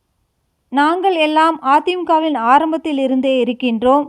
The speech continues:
நான் ஆயிரத்தி தொள்ளாயிரத்தி எண்பத்தி ஒன்பது, தொண்ணூத்தி ஒன்னில் எம் எல் ஏ, ஆயிரத்தி தொள்ளாயிரத்தி தொண்ணூத்தி எட்டில் எம் பி, ஓ பி எஸ் இடையில் வந்து சேர்ந்தவர்.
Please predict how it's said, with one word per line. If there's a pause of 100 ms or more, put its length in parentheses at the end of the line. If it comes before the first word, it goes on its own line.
(100)
நான்
ஆயிரத்தி
தொள்ளாயிரத்தி (160)
எண்பத்தி
ஒன்பது, (260)
தொண்ணூத்தி
ஒன்னில் (300)
எம்
எல்
ஏ, (140)
ஆயிரத்தி
தொள்ளாயிரத்தி
தொண்ணூத்தி
எட்டில்
எம்
பி, (260)
ஓ
பி
எஸ்
இடையில்
வந்து
சேர்ந்தவர்.